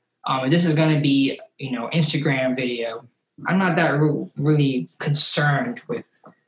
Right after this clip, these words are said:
like, the crazy quality four K, 'cause, uh, Instagram doesn't even do four K.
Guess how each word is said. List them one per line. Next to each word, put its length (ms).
like, 240
the 160
crazy 480
quality 600
four 300
K, 420
'cause, 180
uh, 140
Instagram 580
doesn't 280
even 500
do 120
four 300
K. 340